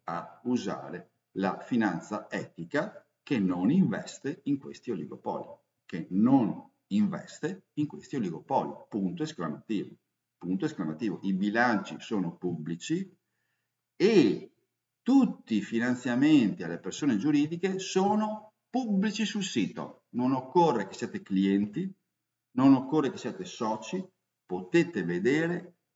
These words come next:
tutti i prestiti fatti alle persone giuridiche.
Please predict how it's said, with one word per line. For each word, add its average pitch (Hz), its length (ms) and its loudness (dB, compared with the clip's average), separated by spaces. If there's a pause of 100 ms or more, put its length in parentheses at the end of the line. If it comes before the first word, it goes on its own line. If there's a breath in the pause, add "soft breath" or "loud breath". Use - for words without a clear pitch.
tutti 196 440 -2
i 98 100 -2
prestiti 180 560 2
fatti 123 300 -2
alle 151 100 0
persone 131 300 -6
giuridiche. 90 600 -4